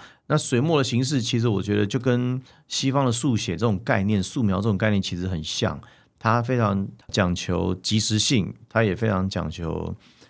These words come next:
不是速率哦，是因为他的媒材关系，所以他势必要速度要快，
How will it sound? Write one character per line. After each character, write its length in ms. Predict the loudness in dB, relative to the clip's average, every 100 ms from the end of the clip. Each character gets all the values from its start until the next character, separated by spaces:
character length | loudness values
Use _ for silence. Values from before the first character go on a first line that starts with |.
| _
不 80 | -2
是 140 | 0
速 260 | 2 2 2
率 180 | 2 2
哦， 120 | 0
是 180 | 0 0
因 80 | 0
为 120 | 2
他 160 | 2 2
的 60 |
媒 140 | 2 2
材 200 | 0 2
关 200 | 2 2
系， 180 | 0
所 220 | 0 2 2
以 80 |
他 200 | 2 0
势 280 | 0 0 0
必 200 | 0 2
要 240 | 2 0 0
速 260 | -2 0
度 140 | 0 0
要 160 | 0
快， 320 | 0 -2 -2